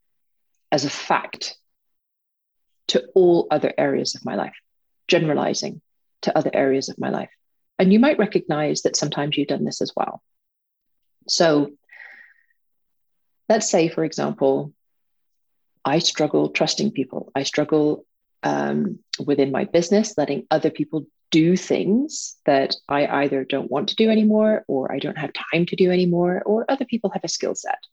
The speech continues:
I delegate. I want to delegate. I want to trust people. And I have a big history that when I have done that, I've been let down.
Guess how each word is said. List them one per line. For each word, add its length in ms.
I 120
delegate. 560
I 120
want 340
to 80
delegate. 500
I 100
want 340
to 80
trust 320
people. 380
And 460
I 80
have 240
a 60
big 180
history 560
that 200
when 180
I 80
have 220
done 220
that, 260
I've 220
been 180
let 200
down. 340